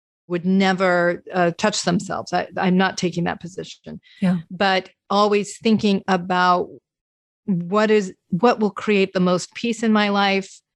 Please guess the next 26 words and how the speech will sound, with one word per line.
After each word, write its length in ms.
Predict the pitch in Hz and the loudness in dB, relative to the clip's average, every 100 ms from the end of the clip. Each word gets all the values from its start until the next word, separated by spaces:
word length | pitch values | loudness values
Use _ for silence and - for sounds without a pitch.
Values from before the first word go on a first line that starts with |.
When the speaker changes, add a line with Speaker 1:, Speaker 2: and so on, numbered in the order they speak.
| _ _ _ - | _ _ _ -2
Speaker 1:
and 120 | 214 | 0
how 160 | 208 226 | 2 2
do 140 | 226 | 2
I 100 | 214 | 2
handle 500 | 233 220 302 214 185 | 0 0 0 0 2
my 160 | 175 175 | 0 0
embodied 560 | 170 170 175 170 170 | 0 0 2 2 -2
sexual, 500 | - 180 175 - 175 | -2 -2 -2 0 0
sensual 480 | 175 - 180 170 180 | 0 0 0 0 0
nature 440 | 175 175 175 175 185 | 2 2 0 0 0
in 260 | - 190 | 2 0
ways 260 | 175 185 180 | 2 2 2
that 100 | 190 | 0
I 120 | 180 170 | 0 0
feel 200 | 175 160 | -2 -2
good 240 | 160 247 | 2 2
about 460 | 226 175 165 180 - _ _ _ _ | 2 2 0 0 -4 _ _ _ _
in 180 | 214 208 | 0 2
the 100 | 196 | 4
relational 600 | 190 190 196 202 - 190 | 4 2 2 0 0 -4
context 640 | - 196 185 - - - - | -2 2 2 2 -2 -6 -4
I 280 | 175 175 - | -2 -2 -4
exist 640 | 180 170 170 190 - - _ - | -6 -4 -2 -2 -4 -16 _ -4
within. 500 | 175 196 170 143 - _ _ _ _ _ | -2 0 -2 -6 -16 _ _ _ _ _
So 600 | - 220 202 185 180 - _ _ _ _ _ _ _ _ _ | -4 0 2 2 -2 -10 _ _ _ _ _ _ _ _ _
yes, 360 | 202 175 - | 0 0 -4